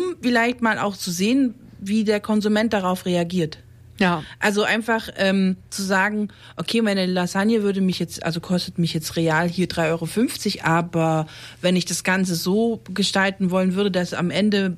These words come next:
Speaker 1: meine Enkelkinder auch noch was von dem Planeten haben, müsste ich jetzt eigentlich neun Euro bezahlen.
Speaker 2: Hm.
Speaker 1: Ha, alles klar. Vielleicht kaufe ich mir doch die einzelnen Zutaten, aber was machen dann wieder die Ein-, also,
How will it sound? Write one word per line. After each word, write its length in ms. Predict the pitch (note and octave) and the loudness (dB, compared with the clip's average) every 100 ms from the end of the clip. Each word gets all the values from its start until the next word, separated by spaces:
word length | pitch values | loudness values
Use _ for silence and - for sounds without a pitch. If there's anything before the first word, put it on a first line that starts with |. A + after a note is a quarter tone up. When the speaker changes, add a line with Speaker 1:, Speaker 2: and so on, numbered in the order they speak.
| - | -6
Speaker 1:
meine 300 | E3+ E3+ E3 | -2 0 0
Enkelkinder 500 | F#3 F#3 G3 F#3 E3+ | 0 -2 0 2 2
auch 60 | A#3+ | 2
noch 80 | |
was 160 | B3 A3+ | 0 0
von 100 | A#3+ | 2
dem 140 | A#3 | 2
Planeten 400 | A3 A3+ A3+ A3+ | 2 2 2 2
haben, 100 | G#3+ | 2
müsste 240 | G#3 G#3 F#3+ | 2 0 -4
ich 80 | G3+ | -4
jetzt 160 | G3 | -2
eigentlich 220 | F#3 F#3 | 0 2
neun 260 | F3 F3 E3+ | 2 2 2
Euro 200 | D3+ C#3+ | 0 -2
bezahlen. 500 | C3+ - C#3 C3+ - - | -4 -2 0 0 -2 -2
Speaker 2:
Hm. 180 | F#3 D#3+ - - - | 2 2 0 -4 0
Speaker 1:
Ha, 520 | D4+ G#3 D3+ B2 C#3+ - - - - - - | 2 2 0 -4 -10 -16 -20 -20 -20 -8 0
alles 320 | A3 C4+ - | 2 2 0
klar. 540 | C#4 B3 G#3+ E3+ C#3+ - - - - | -2 0 0 0 -2 -8 -14 -12 -2
Vielleicht 200 | F#3+ G#3 | -2 0
kaufe 200 | G3+ F#3+ | -2 -2
ich 40 | |
mir 120 | E3 | -4
doch 100 | D#3 | -6
die 160 | C3+ - | -8 -6
einzelnen 400 | E3+ A3 C#4 C4+ | -2 0 2 2
Zutaten, 340 | - B3+ A#3+ F3+ | 0 -2 0 0
aber 80 | D#3+ | 0
was 100 | E3 | 2
machen 160 | E3+ | 2
dann 100 | D#3 | 2
wieder 120 | D#3 | 0
die 100 | D3+ | -2
Ein-, 140 | - G#3+ | -2 0
also, 200 | F3+ | 0